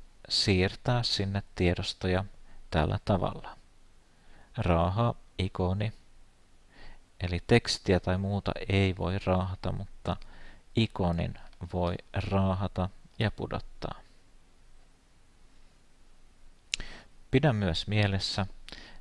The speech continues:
että selaimen kautta OneDriveissa et voi mennä tähän kansioon ja siirtää tätä tiedostoa pois täältä.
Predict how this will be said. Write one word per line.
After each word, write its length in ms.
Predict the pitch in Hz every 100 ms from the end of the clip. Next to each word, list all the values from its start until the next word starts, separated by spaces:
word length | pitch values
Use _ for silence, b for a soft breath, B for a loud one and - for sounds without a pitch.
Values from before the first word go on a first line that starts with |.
| -
että 640 | 95 95 - - - 92 92 - -
selaimen 640 | - - 92 113 117 117 104
kautta 540 | 98 95 - - 104 101 - - - b b b b - - 95
OneDriveissa 840 | 90 90 92 98 101 90 - - - - - - - -
et 180 | 90 - 113
voi 220 | 113 120
mennä 440 | 107 98 95 92 92 - b b b b b - -
tähän 240 | 87 90 -
kansioon 760 | - 107 98 - 98 90 90 92 B B B B -
ja 140 | 120 123
siirtää 560 | - 92 87 85 - 92 -
tätä 280 | 92 90 90
tiedostoa 580 | - 85 85 - - 90
pois 420 | - 98 - -
täältä. 480 | - - - - -